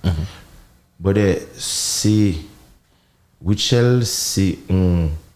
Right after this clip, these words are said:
Speaker 2: m ka di kareman ke se yon, yon, yon piyano l gen nan vwa l.
Speaker 1: Mhm.
Speaker 2: Nòt li jis ekstraòdinèman.
Speaker 1: Mhm.
Speaker 2: Di ke lè Richelle chante, ou pa gen twòp efò pou fè, pou korije.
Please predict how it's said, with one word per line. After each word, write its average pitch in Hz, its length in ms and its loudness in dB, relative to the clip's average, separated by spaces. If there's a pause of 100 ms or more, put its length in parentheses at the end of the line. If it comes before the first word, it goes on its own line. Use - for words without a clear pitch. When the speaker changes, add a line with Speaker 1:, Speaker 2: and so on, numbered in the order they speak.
(240)
Speaker 2:
m 101 80 0
ka 92 160 0
di 92 120 -2
kareman 90 400 0
ke 82 120 -2
se 82 300 -2
yon, 80 420 0 (360)
yon, 78 420 0 (500)
yon - 120 -16
piyano 104 360 0
l 92 80 0
gen 78 160 0
nan 73 80 -2
vwa - 160 -8
l. - 80 -18 (320)
Speaker 1:
Mhm. 107 220 4 (680)
Speaker 2:
Nòt 110 240 0
li 95 160 2 (380)
jis - 420 -4 (800)
ekstraòdinèman. 85 840 2
Speaker 1:
Mhm. 107 140 2
Speaker 2:
Di 131 100 -6
ke 85 100 2 (140)
lè 98 160 2
Richelle 101 240 0
chante, 90 200 -2
ou 85 40 -4
pa 90 140 -2
gen 98 100 -2
twòp 95 240 -2
efò 85 240 -2
pou 92 120 -4
fè, 87 200 -4
pou 80 160 -8
korije. 85 460 2